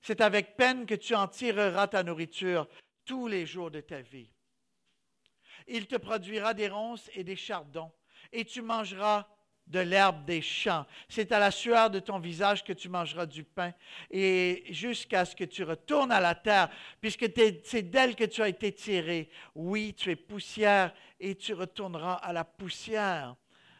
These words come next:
Adam appela sa femme Ève, car elle devait être la mère de tous les vivants. L'Éternel Dieu fit des habits en peau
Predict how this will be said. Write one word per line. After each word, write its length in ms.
Adam 360
appela 480
sa 200
femme 440
Ève, 300
car 180
elle 140
devait 320
être 340
la 140
mère 320
de 80
tous 260
les 140
vivants. 340
L'Éternel 520
Dieu 440
fit 180
des 220
habits 340
en 180
peau 480